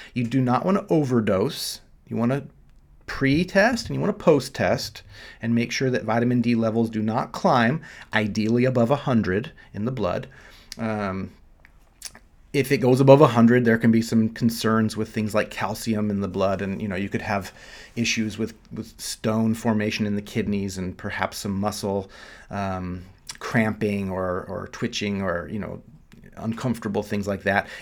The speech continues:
In really bad cases, I've never ever seen them, um, you can have heart arrhythmias because calcium is essential for all kinds of muscle function and, and nerve function and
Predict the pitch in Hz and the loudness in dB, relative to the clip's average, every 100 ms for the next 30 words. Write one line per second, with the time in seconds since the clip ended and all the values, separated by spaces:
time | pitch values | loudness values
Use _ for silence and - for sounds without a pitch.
0 | - 123 120 127 127 120 113 104 117 107 | 0 4 6 8 8 6 6 4 2 2
1 | 113 98 92 85 82 - 87 - - 147 | 0 -2 -2 -4 -4 -6 -6 -6 -2 0
2 | 147 131 - - - 110 107 104 98 - | 0 -2 -4 -14 -6 -2 0 0 -2 -2
3 | 113 104 98 95 - 131 120 - - 113 | -4 -4 -4 -6 -2 2 2 0 -4 0
4 | 113 110 110 101 98 - - 123 - 190 | 2 2 2 0 -4 -8 -8 -8 0 0
5 | 135 110 101 92 90 - 95 - 80 - | 0 -4 -4 -4 -6 -4 -4 -6 -8 -4
6 | 87 - - - - 110 113 110 98 92 | -4 -6 -16 -20 -6 -4 -2 -2 -4 -4
7 | 87 85 - 90 95 90 101 90 92 90 | -6 -6 -6 -6 -4 -4 -4 -4 -6 -8
8 | - _ - 90 87 87 87 87 90 92 | -12 _ -12 -10 -8 -8 -8 -10 -8 -8
9 | 87 82 | -8 -10